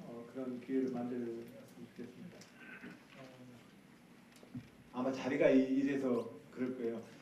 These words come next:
제가 업무 보고 토론할 때도 이런 자리를 만들어 놨길래, 아, 그러지 말고 원탁으로 다시 만드세요. 그래가지고는 부지사님들에서도 다 원탁으로 완화부담으로 앉으니까 훨씬 더 얘기가 쉽더라고요.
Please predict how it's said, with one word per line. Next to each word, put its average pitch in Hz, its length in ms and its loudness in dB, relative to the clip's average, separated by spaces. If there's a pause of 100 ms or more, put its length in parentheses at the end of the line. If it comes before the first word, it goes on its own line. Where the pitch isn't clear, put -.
(160)
제가 139 180 4
업무 165 260 8
보고 156 200 0
토론할 147 280 0
때도 131 180 4
이런 185 260 10
자리를 147 300 8
만들어 123 320 2
놨길래, - 480 -2 (580)
아, 117 140 -4
그러지 151 220 -2
말고 120 420 0 (320)
원탁으로 156 440 2
다시 123 200 0
만드세요. 110 540 0
그래가지고는 104 520 -2 (520)
부지사님들에서도 123 880 0
다 - 180 -2
원탁으로 127 480 2
완화부담으로 120 560 2
앉으니까 110 380 -2
훨씬 - 260 0
더 170 100 8
얘기가 113 360 4
쉽더라고요. - 640 -2